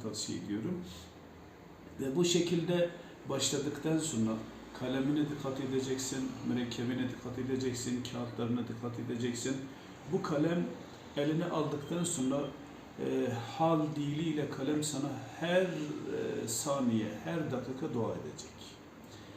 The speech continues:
Kalemi bıraktığın an, düzgün bir yere bıraktığın zaman kalem yine duacıdır. Ama kalemi götürdün, sağa sola attın, hiç kullanmadın,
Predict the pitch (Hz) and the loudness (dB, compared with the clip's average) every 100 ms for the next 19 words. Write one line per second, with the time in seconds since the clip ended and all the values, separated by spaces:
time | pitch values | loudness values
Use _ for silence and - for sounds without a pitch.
0 | - - 147 156 175 170 156 151 147 156 | -14 -6 2 4 6 4 4 2 2 0
1 | 175 143 139 143 139 - 123 - 156 147 | 0 0 -2 -2 -4 -6 -4 2 2 2
2 | 135 135 131 117 131 127 139 135 139 - | 0 2 2 2 0 -2 -4 -2 0 0
3 | - 127 123 123 127 131 156 - 127 101 | -2 0 0 2 2 2 -2 -4 -2 -2
4 | 98 95 95 87 - - - - 135 165 | -2 -4 -6 -8 -10 -14 -14 -4 0 2
5 | 151 147 147 143 151 143 131 135 123 - | 2 2 2 2 2 0 0 0 2 2
6 | 147 131 131 120 113 - - 165 196 202 | 0 0 0 0 2 0 0 2 2 2
7 | - - - - - 156 151 - - 143 | -2 -12 -14 -14 -6 2 2 2 0 2
8 | 165 170 151 139 135 | 4 4 4 2 0